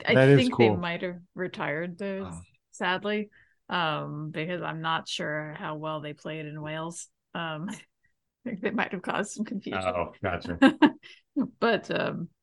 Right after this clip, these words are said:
Speaker 1: but yeah, it's,
Speaker 2: So the
Speaker 1: uh,
Speaker 2: twenty-eighth is two days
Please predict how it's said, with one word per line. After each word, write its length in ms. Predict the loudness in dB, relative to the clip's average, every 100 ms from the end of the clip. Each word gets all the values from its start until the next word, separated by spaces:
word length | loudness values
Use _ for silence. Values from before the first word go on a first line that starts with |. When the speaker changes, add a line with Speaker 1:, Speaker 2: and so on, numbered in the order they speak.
| _ _ _ _
Speaker 1:
but 120 | -4
yeah, 300 | -2 -2 -4 -6 -14 _ _
it's, 300 | -16 -16 -12
Speaker 2:
So 100 | 2 6
the 120 | 6
Speaker 1:
uh, 40 |
Speaker 2:
twenty-eighth 1000 | 2 2 6 8 10 8 8 8 8 6
is 220 | 0 -2 -4
two 340 | -2 6 8
days 840 | 10 12 12 10 8 4 -2 -6